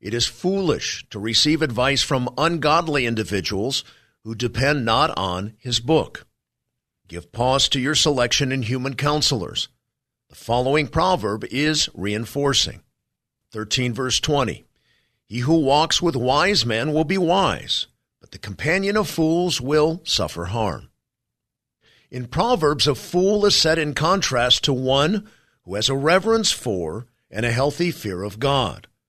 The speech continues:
Cross-reference one verse seven, chapter fourteen verse one. In other words, if you hang with the ungodly and gain their counsel, you will suffer harm. For instance, if one chooses confidants known to break God's or government's laws,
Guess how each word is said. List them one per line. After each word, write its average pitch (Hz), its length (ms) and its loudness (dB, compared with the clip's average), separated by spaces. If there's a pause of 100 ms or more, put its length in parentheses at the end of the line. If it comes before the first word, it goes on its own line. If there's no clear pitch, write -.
(160)
Cross-reference 120 800 -6
one 117 260 -2
verse 92 220 -2
seven, 143 460 0 (380)
chapter 95 320 -12
fourteen 131 560 -4
verse 117 280 -2
one. 101 340 -4 (760)
In 185 100 -2
other 220 160 4
words, 113 460 -2 (400)
if 123 160 -8
you 143 100 2
hang 202 240 0
with 190 140 2
the 170 120 2
ungodly 143 800 0
and 95 140 -8
gain 139 240 0
their 160 200 2
counsel, 127 640 -2
you 95 200 -6
will 135 140 -2
suffer 107 420 -2
harm. 131 460 0 (840)
For 131 180 -2
instance, 101 540 -2 (440)
if 107 120 -14
one 277 220 0
chooses 170 480 2
confidants 139 760 0
known 156 260 2
to 151 80 -2
break 131 320 -2
God's 127 460 2
or 104 80 -4
government's 127 540 -2
laws, 104 500 -2